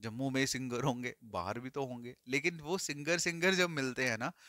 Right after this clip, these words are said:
तो वो सिंगर की कम्युनिटी बना देते हैं। जैसे for example प्रोफेशन की अगर हम बात करें, जैसे डॉक्टर की कम्युनिटी हो गई, टीचर्स की कम्युनिटी हो गई,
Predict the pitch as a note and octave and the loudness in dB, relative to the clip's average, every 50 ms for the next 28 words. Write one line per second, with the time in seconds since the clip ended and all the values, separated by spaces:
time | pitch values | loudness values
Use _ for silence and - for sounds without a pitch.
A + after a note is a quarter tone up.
0 | - - _ _ E3 D3+ D3 D#3+ D#3 - C3+ C3 B2 C3 C3 C3 C3 B2 A#2 G#2+ | -20 -20 _ _ -12 -4 -2 -2 0 0 -2 0 0 0 2 2 2 2 2 0
1 | A2+ A2 G#2 G2+ A2 G2 G2 F#2+ F2+ E2+ F2 F#2 F#2+ _ - G2+ G#2+ - - - | 0 -2 -4 -4 -6 -6 -2 0 0 -2 -2 -4 -10 _ -12 -14 -14 -14 -16 -20
2 | - - _ _ _ - C3 - F3 D3+ D3 C3+ C3+ C#3 C#3 B2 C3+ B2+ A#2 A#2+ | -20 -20 _ _ _ 0 2 2 2 0 2 0 0 0 0 0 0 0 0 0
3 | A2+ B2+ C3 _ - A#2+ A2+ A#2 A2+ A2+ - A#2+ C3 B2+ B2 A#2+ A#2+ A#2+ B2 A#2+ | -10 -10 -10 _ -10 -10 -6 -6 -4 -4 -2 -4 -2 -2 -2 0 0 -2 -2 2
4 | A2 G2+ G2 G#2+ - - A2 G#2 A#2 - _ - - - _ _ - A2+ - D#3 | 4 4 4 4 2 -4 -4 -4 -4 -6 _ -20 -20 -20 _ _ -4 -2 0 0
5 | D#3+ F#3+ _ _ _ - - A2 - _ _ B2 A2+ G#2+ - A#2+ A2+ - G#2 G#2+ | 0 -2 _ _ _ -4 -4 -4 -4 _ _ -10 -10 -6 -6 -8 -8 -6 -6 -6
6 | A#2 A#2 A2+ G#2+ - A2+ A2+ A2 A2 G2 G#2 G2+ G#2+ - _ - F3+ E3 C3+ - | -4 -6 -6 -6 -6 -8 -6 -4 -6 -6 -6 -8 -10 -8 _ 0 0 2 4 4
7 | D3+ C3+ - - C3 B2 B2 A2+ A2+ A2+ A2 G#2 - A#2 A#2 A2+ A2 F#2 F#2+ G#2 | 4 4 4 -2 -2 -4 -2 -2 -2 -4 -4 -4 -4 -6 -4 -4 -4 -6 -8 -12
8 | - | -14